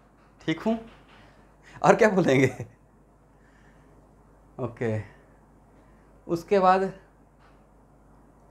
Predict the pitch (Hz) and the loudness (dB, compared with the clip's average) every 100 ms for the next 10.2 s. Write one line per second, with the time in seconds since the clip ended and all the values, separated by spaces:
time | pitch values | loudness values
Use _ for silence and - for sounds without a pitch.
0 | _ - - - _ - 156 160 156 156 | _ -20 -20 -20 _ -4 -2 -2 -4 -6
1 | 147 - - - _ - - - _ _ | -8 -16 -20 -20 _ -20 -20 -20 _ _
2 | _ _ - 147 147 156 180 170 165 135 | _ _ -12 -12 -6 -6 -6 -10 -10 -4
3 | 131 151 165 139 147 165 147 123 123 127 | -2 -2 -4 -6 -6 -4 -4 -6 -4 -4
4 | 151 151 139 139 - _ _ _ _ _ | -4 -6 -10 -14 -20 _ _ _ _ _
5 | _ - - _ 135 127 120 120 165 156 | _ -20 -20 _ -6 -4 -4 -2 -4 0
6 | 127 127 - - - - - _ - 113 | -2 -4 -12 -20 -20 -20 -20 _ -18 -12
7 | 117 131 127 127 127 117 123 117 123 107 | -10 -8 -6 -2 -2 -4 -6 -10 -10 -10
8 | 139 143 151 135 131 135 127 - - _ | -8 -4 -4 -4 -8 -8 -8 -12 -20 _
9 | _ _ _ - _ 113 113 147 160 151 | _ _ _ -20 _ -6 -4 -2 -2 -4
10 | - | -6